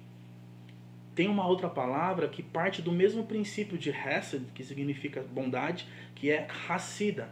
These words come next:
que é cegonha, um animal cegonha. Não é tão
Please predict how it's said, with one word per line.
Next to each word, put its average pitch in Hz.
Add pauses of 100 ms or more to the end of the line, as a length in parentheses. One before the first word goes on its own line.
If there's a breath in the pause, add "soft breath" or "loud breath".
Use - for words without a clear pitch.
(640 loud breath)
que 147
é 156
cegonha, 165 (180)
um 120
animal 160
cegonha. 123
Não 139
é 165
tão 220